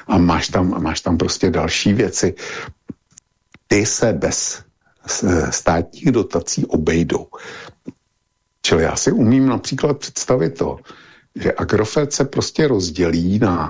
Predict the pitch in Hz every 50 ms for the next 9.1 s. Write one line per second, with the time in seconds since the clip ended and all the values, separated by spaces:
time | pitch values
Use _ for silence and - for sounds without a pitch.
0 | - - - - - 107 104 92 - - 123 117 - - - - - 90 90 90
1 | 85 82 85 92 82 - - 85 - - - 92 92 95 95 101 101 95 87 90
2 | 98 98 - - 143 135 131 120 107 87 85 82 85 80 - - - - - -
3 | - - - - - _ _ _ _ _ _ _ _ _ _ _ _ _ _ _
4 | _ _ _ _ _ _ - 120 123 131 123 117 110 127 135 127 151 139 - -
5 | - 135 127 120 101 107 120 123 120 113 107 90 95 92 87 104 101 113 104 107
6 | 98 90 82 92 110 120 120 - - 80 78 82 78 76 85 85 90 87 87 -
7 | - 98 90 92 95 - 90 92 90 92 92 92 87 - 92 90 90 - - 101
8 | 98 98 92 98 104 110 104 107 101 117 147 135 - - 110 90 - - 80 76
9 | 73 -